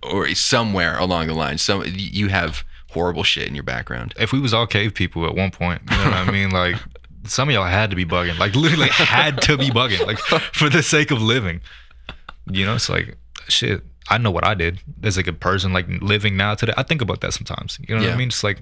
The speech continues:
Speaker 2: I wonder what it's gonna be like when I have kids. I wonder how much of what I did or went through I'm gonna tell them <laughs> about.
Speaker 1: That's, that, we, we had to grapple with that because as soon as, like, social media came out, everyone started putting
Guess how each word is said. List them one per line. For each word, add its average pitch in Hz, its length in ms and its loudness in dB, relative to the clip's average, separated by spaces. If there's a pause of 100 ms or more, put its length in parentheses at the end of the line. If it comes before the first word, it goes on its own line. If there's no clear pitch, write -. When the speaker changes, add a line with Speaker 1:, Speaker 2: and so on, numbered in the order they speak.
(140)
Speaker 2:
I - 80 -2
wonder 143 220 0
what 131 80 0
it's 120 80 0
gonna 110 160 -2
be 95 120 0
like 95 160 0
when 90 120 -2
I 85 80 -2
have - 120 -8
kids. - 280 -6
I - 40 2
wonder 131 220 0
how 117 100 0
much 117 220 2
of 98 80 0
what 92 160 0
I 87 80 2
did 87 400 -4
or 87 80 -4
went 87 240 -6
through - 220 -10
I'm 104 100 -2
gonna 95 140 0
tell - 260 0
them 160 200 2
<laughs> 120 80 2
about. - 520 0 (480)
Speaker 1:
That's, 120 320 2 (120)
that, 113 380 2 (120)
we, 110 340 2
we 101 160 2
had 127 160 2
to 135 60 -2
grapple 87 340 0
with 85 140 -2
that 85 260 2
because 87 460 0
as 80 220 2
soon 117 180 2
as, 98 120 -2
like, 95 120 2
social 101 320 0
media 104 260 2
came 90 220 -2
out, 98 160 4
everyone 95 260 0
started 95 380 -2
putting 90 340 -2